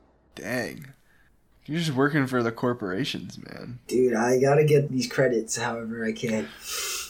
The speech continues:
Speaker 1: That's interesting, 'cause I haven't engaged with any corporation yet. I mean, maybe I will, but yeah, I haven't even found the option. So, I guess that's something that's out there. How did you get a job? Did you just, like,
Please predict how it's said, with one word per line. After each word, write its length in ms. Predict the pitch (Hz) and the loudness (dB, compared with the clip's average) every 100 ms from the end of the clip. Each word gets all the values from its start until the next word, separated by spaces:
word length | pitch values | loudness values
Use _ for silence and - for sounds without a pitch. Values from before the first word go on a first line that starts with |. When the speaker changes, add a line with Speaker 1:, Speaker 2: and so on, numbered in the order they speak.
| - | -2
Speaker 1:
That's 240 | 185 254 214 | 4 4 6
interesting, 460 | 208 165 127 131 117 | 4 4 4 2 2
'cause 100 | 123 | 4
I 100 | 160 | 6
haven't 300 | 196 170 139 | 6 6 4
engaged 600 | 123 117 120 127 120 120 | 2 4 6 6 4 0
with 180 | 110 | -2
any 240 | 104 120 120 | 0 2 2
corporation 720 | - 120 - 107 107 107 - | 4 2 4 2 2 2 -2
yet. 240 | - - - - - - - | -8 -12 -12 -18 -20 -20 -2
I 80 | 120 | 2
mean, 160 | 131 127 | 6 6
maybe 240 | 147 160 | 8 8
I 120 | 143 131 | 8 8
will, 400 | 113 127 - 98 | 8 6 4 0
but 340 | 92 90 - - - | -4 -4 -6 -14 -12
yeah, 160 | 107 92 | -4 -2
I 60 | |
haven't 320 | 123 131 131 117 | 2 4 4 2
even 360 | 113 113 107 | 0 -2 -4
found 340 | 107 120 117 117 | 0 2 4 4
the 40 | |
option. 560 | 107 117 120 101 101 117 - _ _ | 2 2 0 -4 -8 -12 -20 _ _
So, 360 | 123 - 67 120 _ _ _ _ _ | -8 -4 -4 -6 _ _ _ _ _
I 40 | 113 | -6
guess 160 | 110 - | -4 -2
that's 180 | 110 | -2
something 240 | - 117 107 | -2 -2 -2
that's 180 | 104 101 | -2 0
out 180 | 104 117 | 0 0
there. 320 | - 92 117 _ _ _ _ | -6 -10 -12 _ _ _ _
How 160 | - | 2
did 180 | 262 269 | 4 6
you 100 | 240 | 6
get 220 | 165 202 | 6 4
a 60 | 185 | 4
job? 420 | 123 131 180 123 | 4 6 6 6
Did 140 | 110 110 | 2 0
you 280 | 127 135 127 | 0 2 2
just, 140 | 123 | 2
like, 220 | 131 113 | 2 2